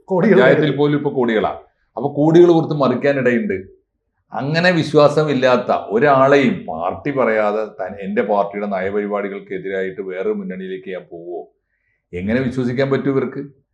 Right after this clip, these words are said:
Speaker 2: ആലോചിച്ച് നോക്കൂ. തൃശ്ശൂർ ജില്ലയില് മാത്രമല്ല, എല്ലാ ജില്ലയിലും ഇതല്ലേ. രാത്രിക്ക് രാത്രി ആളുകൾ, ഈ ഇലക്ഷൻ കാലത്ത് നമ്മൾ കണ്ടത് എന്താ? നോമിനേഷൻ കൊടുക്കാൻ വേണ്ടി സീറ്റ് കിട്ടിയവരും കിട്ടാത്തവരുമായിട്ട്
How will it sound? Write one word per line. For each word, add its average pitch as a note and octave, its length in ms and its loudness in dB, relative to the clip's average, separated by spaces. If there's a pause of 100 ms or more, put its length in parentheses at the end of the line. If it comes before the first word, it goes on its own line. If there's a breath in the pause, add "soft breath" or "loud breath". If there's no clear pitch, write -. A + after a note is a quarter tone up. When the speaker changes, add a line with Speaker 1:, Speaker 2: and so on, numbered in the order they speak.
(400)
Speaker 2:
ആലോചിച്ച് C3 260 0
നോക്കൂ. C3+ 140 -2
തൃശ്ശൂർ C#3 380 -2
ജില്ലയില് C#3+ 760 2
മാത്രമല്ല, C3 500 -2
എല്ലാ C3+ 220 2
ജില്ലയിലും D#3+ 380 0
ഇതല്ലേ. A#2 520 0
രാത്രിക്ക് D3+ 560 0
രാത്രി D#3 360 2
ആളുകൾ, C#3+ 540 2 (160)
ഈ D#3+ 240 -2
ഇലക്ഷൻ D3 340 -4
കാലത്ത് D3 220 0
നമ്മൾ C3+ 200 -4
കണ്ടത് F#2+ 320 -4
എന്താ? - 260 -12 (840)
നോമിനേഷൻ F#3 720 2
കൊടുക്കാൻ C3+ 380 2
വേണ്ടി B2 180 0
സീറ്റ് C3+ 480 -2
കിട്ടിയവരും C#3 520 0
കിട്ടാത്തവരുമായിട്ട് F#2+ 920 -2